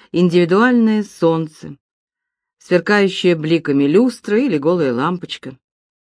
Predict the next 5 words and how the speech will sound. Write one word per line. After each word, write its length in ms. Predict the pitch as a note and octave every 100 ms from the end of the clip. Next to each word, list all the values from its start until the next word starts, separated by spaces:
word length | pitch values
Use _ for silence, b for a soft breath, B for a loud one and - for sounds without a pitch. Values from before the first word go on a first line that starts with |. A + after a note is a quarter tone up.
| _ _ _ _ _ _ _ _
Игорь 420 | A3 B3 G#3+ A#3
метался 680 | A3 A3+ - G3+ G3+ G3+ G3
между 320 | F3+ F#3 F3
двумя 380 | D#3 E3 D#3+ E3
светилами. 840 | - D3+ D3+ E3+ E3 D3+ D3 C3+